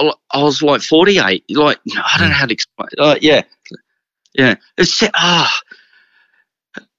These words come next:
Speaker 1: was just too hard. Mm.
Speaker 2: So you
Speaker 1: I'm,
Speaker 2: stopped.
Speaker 1: I'm, I'm just, I'm, I'm not a jockey. Like, I, I don't have, I'm not naturally light.
Speaker 2: No,
Speaker 1: Mm.
Speaker 2: Len, there was an expression about you, uh, that I used once in a story some time ago.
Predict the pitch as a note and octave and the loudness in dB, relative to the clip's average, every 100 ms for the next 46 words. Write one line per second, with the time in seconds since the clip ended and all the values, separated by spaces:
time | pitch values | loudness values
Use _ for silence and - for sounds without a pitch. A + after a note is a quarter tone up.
0 | _ _ D#3+ D#3+ - - - G#3 - D3+ | _ _ -2 0 -2 -4 0 2 2 0
1 | G#3+ A#3 D#3 G2+ - _ _ _ _ _ | 2 2 0 -4 -8 _ _ _ _ _
2 | _ C3+ A#2 A2+ _ - A2 G#2+ G2 - | _ -18 -18 -20 _ -12 -2 -2 -2 0
3 | G3 - G3+ - - - - G3 A#3 A3 | 0 0 -4 -6 -10 -8 0 2 2 0
4 | - F#3 F#3+ - - - - - F#3 A3 | -2 0 0 -2 -14 -18 -6 2 4 4
5 | G#3 - F#3+ G#3+ G3+ C#3 C#3 - - - | 2 2 0 2 2 2 0 -4 -8 -10
6 | - - - - - - - - _ _ | -14 -14 -12 -10 -6 -6 -8 -12 _ _
7 | _ E3 F#3+ G#3 F3 F3 - - - _ | _ 0 2 2 0 -2 -4 -20 -20 _
8 | - - _ _ _ D#3 F#3+ G#3 D3+ E3 | -20 -20 _ _ _ 0 2 2 0 0
9 | - D#3 B2+ A#2+ G3+ - _ _ _ G3+ | 2 2 4 2 0 -4 _ _ _ -4
10 | F3 C#3+ - A#2 C#3+ D3 C3+ C3+ A#2 A2+ | -2 -2 -4 -4 -2 0 0 0 -2 -2
11 | A2 - - D#3 E3 F3+ E3+ D3 _ _ | -4 -6 -6 -4 -2 -2 -2 -6 _ _
12 | _ _ G#2+ F#2+ A2 G#2 F#2+ F#2 F2 G2+ | _ _ -6 -2 -2 -2 -4 -4 -4 -4
13 | D3 - _ - G#2+ G2 F#2 G2 A2 B2 | -8 -14 _ -18 -12 -8 -4 -2 0 0
14 | G#2 G2 F#2+ D2+ D#2+ G#2+ G2+ G#2 F2+ - | 0 0 -2 -4 -4 -2 -2 0 0 0
15 | - A#2+ A#2 F2 D2 - F#2 D2+ F#2 F2 | 0 0 2 0 -2 -2 -2 -2 -2 -2
16 | D#2+ D2+ E2+ - | -4 -6 -8 -8